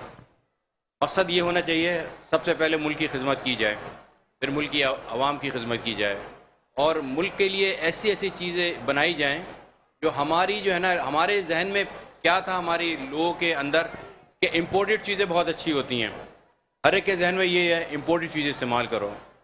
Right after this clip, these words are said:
हमारा सबसे पहले मकसद यही था, हम लोगों के जहनों के से अंदर इंपोर्टेड चीज़ों का नाम निकालें, अपनी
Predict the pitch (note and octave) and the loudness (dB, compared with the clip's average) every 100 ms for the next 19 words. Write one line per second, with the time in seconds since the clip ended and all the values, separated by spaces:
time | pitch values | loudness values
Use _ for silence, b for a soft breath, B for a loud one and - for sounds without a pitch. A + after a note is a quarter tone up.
0 | _ _ _ A#2 D3+ F#3 G#3 G3+ G3 G3 | _ _ _ 2 4 4 2 0 -2 0
1 | F3+ F#3 E3+ E3 F3+ E3 E3 D#3+ E3+ E3+ | 0 2 0 -2 -2 0 0 0 -2 0
2 | D3 D#3+ E3+ E3 C3 C3+ D3+ D#3+ D#3+ D#3+ | 0 2 0 -2 0 0 0 0 -2 -2
3 | C#3+ C#3+ C#3 C3+ B2+ D3 D3+ - C#3+ C#3+ | 0 0 0 -4 -2 -2 -2 -4 -2 0
4 | C#3 C#3 B2+ C3 B2 A#2+ A2 G2+ - - | 0 0 0 0 0 0 0 -4 -8 -16
5 | - _ _ _ - D3+ G3+ | -20 _ _ _ -4 -2 0